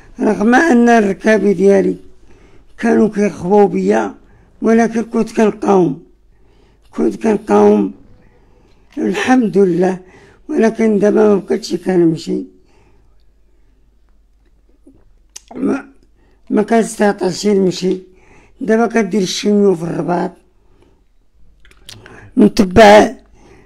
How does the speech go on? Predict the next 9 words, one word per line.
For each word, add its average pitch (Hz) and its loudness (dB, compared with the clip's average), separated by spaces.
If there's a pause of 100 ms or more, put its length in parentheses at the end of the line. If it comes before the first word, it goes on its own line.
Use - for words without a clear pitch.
(160)
العلاج 214 8
في - 2
الرباط، 185 4
مستشفى 196 4
مولاي 185 8
عبد 170 2
الله 170 2
في 156 -4
الرباط. 156 -2